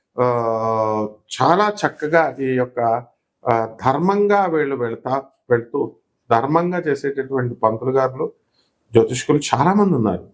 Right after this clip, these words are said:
వీళ్ళందరికీ నిజమైనటువంటి బుధాదిత్య యోగం అన్నమాట. కాబట్టి బుధాదిత్య యోగం బుధుడు మనకి మిత్రక్షేత్రంలో ఏర్పడుతుంది.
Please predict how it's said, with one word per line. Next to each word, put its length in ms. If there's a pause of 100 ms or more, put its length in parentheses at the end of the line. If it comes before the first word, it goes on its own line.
(160)
వీళ్ళందరికీ 600
నిజమైనటువంటి 880
బుధాదిత్య 640
యోగం 320
అన్నమాట. 360 (1040)
కాబట్టి 340 (200)
బుధాదిత్య 560
యోగం 420
బుధుడు 500 (340)
మనకి 220
మిత్రక్షేత్రంలో 1000
ఏర్పడుతుంది. 680